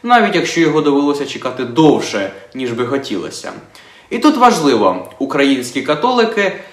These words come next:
не просто хочуть донести свою позицію, вони хочуть, щоб їхній біль не розмазували по глобальному фону. Бо коли у тебе ракета прилетіла в лікарню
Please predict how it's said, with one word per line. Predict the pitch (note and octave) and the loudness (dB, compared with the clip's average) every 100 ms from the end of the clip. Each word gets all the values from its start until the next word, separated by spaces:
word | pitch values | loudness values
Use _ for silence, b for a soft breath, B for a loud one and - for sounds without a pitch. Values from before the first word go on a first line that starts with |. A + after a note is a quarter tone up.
| B | B
не | D3+ A3 C#4 C4 - | -2 4 6 4 0
просто | D3+ F#3+ A3 - C#3 | 0 4 4 2 -2
хочуть | - C#3+ E3 B2+ A2+ - | -2 0 0 -2 -8 -10
донести | A2+ C3 C3 - C#3+ | -8 -4 -4 -2 -2
свою | C3+ C3 B2+ B2 | -2 -4 -6 -2
позицію, | D#3 D#3 A2+ - - F#2 - - B B | 0 0 -2 -4 -8 -12 -14 -16 B B
вони | A#2+ B2 | -4 -4
хочуть, | B2+ G3 G3+ - | -2 -2 -2 -4
щоб | B2+ A2 | -4 -6
їхній | A#2 D3+ D3 - A#2 G#2+ - | -6 -4 -4 -6 -6 -6 -4
біль | D3 F#3 F3 B B B | -4 -4 -6 B B B
не | F3+ F#3 | 2 4
розмазували | F#3 D3 E3+ F3+ E3+ C#3 C#3 A#2+ A2+ G2+ - - | 4 2 2 4 4 4 2 2 0 -2 -8 -12
по | B2 | -10
глобальному | A#2+ B2+ B2 B2+ A#2+ B2 C3 C3 | -6 -4 2 2 2 -2 -6 -6
фону. | B2 G#2+ G2 F2 - B B | -6 -4 -6 -10 -16 B B
Бо | B2+ | -2
коли | C3+ C#3 | 2 4
у | C#3 | 4
тебе | B2+ B2+ A#2+ | 2 -2 0
ракета | A#2+ C#3 C3+ A2 G2+ | 0 0 0 -2 -2
прилетіла | F#2+ A2 A2 - G#2+ G#2+ | -6 -4 -4 -6 -6 -6
в | A2+ | -4
лікарню | B2 B2 A#2 - G2+ G2 | -6 2 4 4 0 -6